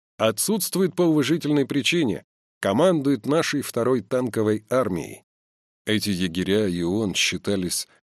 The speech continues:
кригскамераден, и, значит, они могли обращаться к нему на "ты" и спрашивать о чем угодно. Но, Боже,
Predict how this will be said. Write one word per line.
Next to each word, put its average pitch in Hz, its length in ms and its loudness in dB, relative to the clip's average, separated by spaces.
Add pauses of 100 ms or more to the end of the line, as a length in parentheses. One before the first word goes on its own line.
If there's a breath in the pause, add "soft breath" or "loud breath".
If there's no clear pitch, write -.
(100)
кригскамераден, 95 1080 -2 (380)
и, 107 80 2
значит, 117 440 0
они 127 180 2
могли 113 280 0
обращаться 104 680 -2
к - 80 -14
нему 107 240 0
на 95 200 -2
"ты" - 380 -8 (280)
и 110 60 -2
спрашивать 127 680 -4
о 98 60 -2
чем 123 260 -2
угодно. 110 480 -6 (640)
Но, 107 200 2
Боже, 104 440 -6